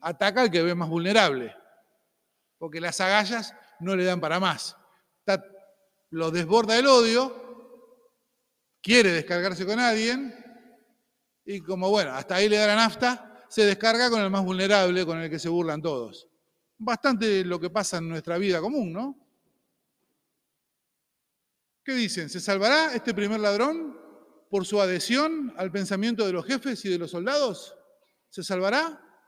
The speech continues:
el primer ladrón por su adhesión al pensamiento de los poderosos?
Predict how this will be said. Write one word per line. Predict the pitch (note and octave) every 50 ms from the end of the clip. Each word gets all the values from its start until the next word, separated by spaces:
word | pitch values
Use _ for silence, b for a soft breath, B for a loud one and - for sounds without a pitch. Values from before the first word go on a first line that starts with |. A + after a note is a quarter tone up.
| _ _ _ _ _ _ _ _ _ _ _ _ _ _ _ -
el | F#3 E3+
primer | D#3+ F#3 G3+ G#3+ G#3
ladrón | G#3 G3+ G#3+ B3+ D4+ E4 E4+ D#4 B3+ - B B B B -
por | F#3+ F3+ E3
su | -
adhesión | F#3+ F#3 F#3 F3 - A#3+ C#4+ D4+
al | D4 A3+ F#3+
pensamiento | E3 F#3 F3 F3 F3+ F#3+ A3 A3+ G3+ G#3
de | F#3+
los | F3 D#3+
poderosos? | - F#3 F#3+ G#3+ C4+ D4 C#4 D4+ D4+ A3+ F3 - - -